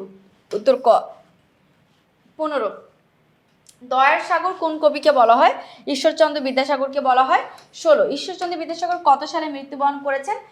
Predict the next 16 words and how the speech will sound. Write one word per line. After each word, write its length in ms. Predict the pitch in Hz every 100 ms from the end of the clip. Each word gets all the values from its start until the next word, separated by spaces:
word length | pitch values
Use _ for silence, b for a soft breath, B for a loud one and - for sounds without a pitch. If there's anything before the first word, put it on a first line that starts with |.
| B -
আঠারোশো 640 | 247 247 302 302 - 311
একানব্বই 640 | 277 247 254 311 311 311
সালে 220 | 311 285 254
তিনি 180 | 254
মৃত্যুবরণ 460 | 233 220 226 240 220
করেছেন। 340 | 220 196 220 208 b b
আঠারোশো 420 | 240 262 302 320
বিশ 280 | 254 285 285
সালে 180 | 311 311
তার 180 | 311 311
জন্ম, 360 | 285 262 349
মারা 260 | 349 247 233
গেছেন 240 | 233 262
আঠারোশো 300 | 214 226 254
একানব্বই 440 | 254 214 202 196 196
সালে। 240 | 208